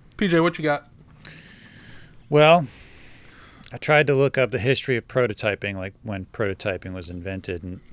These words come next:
Speaker 2: all it kept going back to was in the nineteen sixties is when prototyping was, like, officially recognized in the industry, and they started developing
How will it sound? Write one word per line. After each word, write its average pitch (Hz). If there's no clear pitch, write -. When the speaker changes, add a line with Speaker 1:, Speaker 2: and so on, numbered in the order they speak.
Speaker 2:
all 170
it 143
kept 127
going 104
back 110
to 107
was 98
in 117
the 110
nineteen 127
sixties -
is 110
when 104
prototyping 113
was, 98
like, 95
officially -
recognized 110
in 104
the 95
industry, 143
and 113
they 107
started 120
developing 107